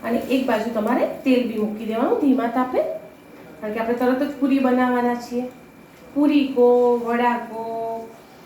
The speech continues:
હું તો કહું even તમે કશું નહીં તો મેદુ વડા સ્ટાઇલ બી કરી શકો. કોઈને અડદની દાળના મેદુ વડા માફક ના આવતા હોય ફ્રેન્ડ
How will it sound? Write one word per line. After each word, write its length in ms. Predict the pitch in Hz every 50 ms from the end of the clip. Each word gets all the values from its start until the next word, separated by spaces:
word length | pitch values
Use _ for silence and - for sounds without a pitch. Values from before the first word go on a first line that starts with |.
| - -
હું 120 | 254 262 254
તો 80 | 294
કહું 120 | 277 262 302
even 280 | 294 277 294 294 294
તમે 160 | 285 277 285 277
કશું 240 | 277 262 262 -
નહીં 120 | 277 277 277
તો 60 | 285
મેદુ 380 | 269 247 233 233 - 262 269 269
વડા 200 | 262 262 262 262
સ્ટાઇલ 360 | - - 262 240 240 247 247
બી 120 | - 320
કરી 300 | - - - 226 214 208
શકો. 420 | 214 214 214 185 - 196 190 185 - -
કોઈને 220 | 214 214 220 233
અડદની 380 | 233 214 214 220 220 220 233 226
દાળના 300 | 226 214 208 202 214 220
મેદુ 360 | 214 208 202 202 208 214 208
વડા 160 | 208 208 214
માફક 420 | 214 208 190 - - 214 208 208 208
ના 80 | 226
આવતા 280 | 269 311 277 - 226 214
હોય 120 | 208 214
ફ્રેન્ડ 220 | 208 214 262 -